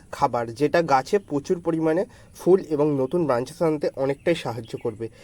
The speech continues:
এবং যারা এখনও গার্ডেন বাংলাকে সাবস্ক্রাইব করে সাপোর্ট করেননি, প্লিজ সাবস্ক্রাইব করে সাপোর্ট করে দেবেন।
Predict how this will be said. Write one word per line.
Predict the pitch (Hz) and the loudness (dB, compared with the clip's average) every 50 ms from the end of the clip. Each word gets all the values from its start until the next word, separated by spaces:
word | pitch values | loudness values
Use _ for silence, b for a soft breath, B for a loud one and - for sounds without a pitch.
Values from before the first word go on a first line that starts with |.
| B B B B B | B B B B B
এবং | 151 143 151 151 139 | 2 4 4 4 4
যারা | 143 147 147 151 - | 4 4 4 4 2
এখনও | - 139 135 - 180 190 | 0 -2 0 2 2 2
গার্ডেন | 165 156 147 147 165 170 175 | 4 6 6 6 6 6 6
বাংলাকে | 175 175 175 175 170 175 180 | 4 4 4 2 2 0 -2
সাবস্ক্রাইব | - 170 139 - - 180 165 | -2 -2 -2 0 0 -2 -2
করে | 165 - 170 165 | 0 0 -2 0
সাপোর্ট | 165 156 135 135 156 165 - | 0 -4 -2 0 0 0 2
করেননি, | - 170 165 160 160 190 | 4 4 4 4 2 0
প্লিজ | 196 - 156 165 165 - | -2 0 0 0 0 2
সাবস্ক্রাইব | 160 139 - - 165 151 151 | -2 -2 0 0 -2 -2 0
করে | 160 156 151 | -2 -4 -4
সাপোর্ট | - - 123 131 147 160 160 - | -4 -6 -4 0 0 0 0 4
করে | 175 165 165 165 | 4 4 4 4
দেবেন। | 165 170 170 196 | 2 2 0 0